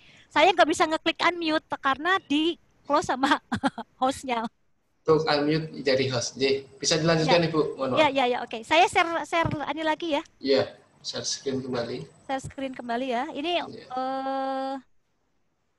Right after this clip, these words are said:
Speaker 1: saya share screen kembali. Mohon maaf, ini karena memang ya inilah kendala kalau kita, eh, menggunakan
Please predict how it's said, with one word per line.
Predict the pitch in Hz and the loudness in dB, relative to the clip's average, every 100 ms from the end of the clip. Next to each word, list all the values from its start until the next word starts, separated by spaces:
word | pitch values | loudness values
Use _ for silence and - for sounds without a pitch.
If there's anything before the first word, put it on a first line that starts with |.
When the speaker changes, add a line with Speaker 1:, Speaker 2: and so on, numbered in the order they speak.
| _ | _
Speaker 1:
saya | - 240 240 | -14 -10 -10
share | 247 240 | -10 -12
screen | - 247 240 | -10 -10 -10
kembali. | 226 220 214 214 247 277 302 - _ _ _ | -12 -8 -6 -6 -8 -10 -12 -18 _ _ _
Mohon | 262 285 277 | -2 0 0
maaf, | 269 285 302 311 | 2 2 0 -2
ini | 262 285 | -6 -6
karena | 269 262 262 | -6 -4 -8
memang | 247 254 262 | -8 -8 -6
ya | 233 | -6
inilah | 233 254 254 | -6 -4 -4
kendala | - 240 214 214 233 | -6 -8 -6 -4 -6
kalau | - 214 226 | -6 -8 -10
kita, | 226 220 - _ _ _ _ _ | -12 -12 -12 _ _ _ _ _
eh, | 208 208 208 208 208 | -6 -4 -4 -6 -10
menggunakan | 208 208 208 208 208 - 214 202 208 208 | -12 -18 -18 -12 -12 -8 -8 -8 -14 -20